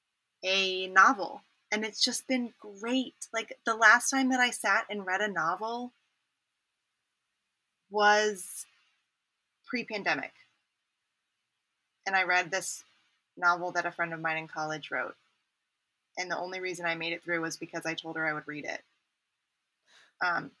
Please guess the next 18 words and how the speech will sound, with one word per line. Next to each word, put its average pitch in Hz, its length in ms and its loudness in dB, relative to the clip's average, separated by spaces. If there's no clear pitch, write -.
it 262 120 6
was 262 160 4
fantastic. 233 680 6
It 180 80 -4
had 190 140 4
nothing 196 260 6
to 170 80 -8
do 185 120 -2
with 185 120 -2
the 175 80 -4
book 180 220 -4
not 165 260 2
being 170 240 -6
good. 170 340 2
It 175 80 -6
was 175 200 -2
just 185 220 -4
that 160 280 2